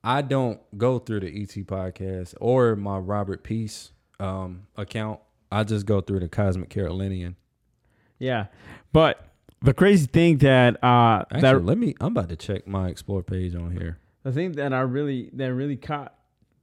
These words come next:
Speaker 2: or my attention onto what they said is that if you are not part, if you're not, if you're not spending money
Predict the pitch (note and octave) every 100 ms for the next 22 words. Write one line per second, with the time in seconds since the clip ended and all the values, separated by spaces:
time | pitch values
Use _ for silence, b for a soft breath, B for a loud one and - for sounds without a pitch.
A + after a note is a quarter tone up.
0 | _ C#3 C3 B2 A#2+ A#2+ A2 D3 D#3 -
1 | A#2+ A#2+ A#2 A#2+ B2 A#2 A2+ - D3 D3+
2 | A#2+ A#2 G#2 A#2 A#2 A#2 A2+ A2 A#2+ C#3+
3 | D3+ - C3+ C3 B2 B2 B2 C#3+ - _
4 | _ _ - - - C3+ D3 - _ _
5 | _ _ _ _ _ - C3+ B2 E3+ F#3+
6 | F#3 F3+ - _ _ _ _ b b b
7 | b D3 C3 E3 G3+ F3+ - - E3+ F3+
8 | C3+ B2 C3 D#3 F3+